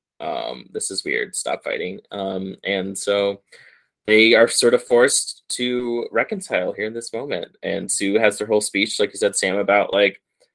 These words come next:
"Yeah, I have moved on, and I know," I don't know if she's, like, admits any fault. <laughs> Well, uh, yeah, she does. She's like, "I was pretty fucked up as a kid,"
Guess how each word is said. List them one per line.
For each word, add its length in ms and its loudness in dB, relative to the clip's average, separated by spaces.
"Yeah, 400 6
I 580 2
have 160 -2
moved 260 -2
on, 260 0
and 160 -8
I 160 0
know," 460 -2
I 60 2
don't 100 4
know 80 6
if 80 -2
she's, 240 -2
like, 160 2
admits 380 -4
any 160 -4
fault. 440 -2
<laughs> 180 -2
Well, 240 8
uh, 80 8
yeah, 240 6
she 160 -4
does. 240 -4
She's 160 -4
like, 160 2
"I 160 4
was 200 -2
pretty 180 -4
fucked 240 -8
up 100 -12
as 160 -14
a 20 -20
kid," 200 -12